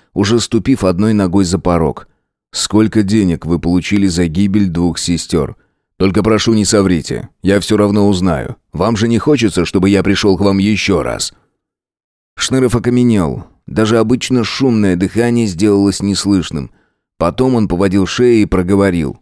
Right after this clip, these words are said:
"За гибель моей жены и ее сестры, с учетом всех выплат, страховок и участия в ток-шоу,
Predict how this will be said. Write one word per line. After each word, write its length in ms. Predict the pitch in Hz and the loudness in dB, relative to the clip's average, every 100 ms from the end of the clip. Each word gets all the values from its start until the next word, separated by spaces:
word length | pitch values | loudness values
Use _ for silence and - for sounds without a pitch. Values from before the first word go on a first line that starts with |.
| _ _ - | _ _ -6
"За 240 | 104 151 147 | -2 0 0
гибель 340 | 196 170 175 | 0 0 0
моей 340 | 165 143 165 | 2 2 2
жены 600 | 131 135 139 143 156 156 131 | 2 0 0 -2 -2 0 0
и 20 | |
ее 220 | 120 139 | 2 0
сестры, 640 | - 104 - - 110 139 | 0 -4 -6 -2 0 0
с 100 | 139 | 0
учетом 540 | 110 - 131 123 113 101 | -2 0 0 0 -2 -2
всех 440 | - - 120 - | -4 0 0 -2
выплат, 600 | 92 101 95 110 123 - - - | -2 -2 0 -2 -4 -6 -16 -12
страховок 760 | - - 107 98 117 113 120 107 | -10 -4 -4 0 0 2 0 0
и 20 | |
участия 540 | 101 - 123 - 98 | 0 0 -2 0 -2
в 80 | 87 | -2
ток-шоу, 560 | 101 90 - 95 107 | -4 -4 -2 0 0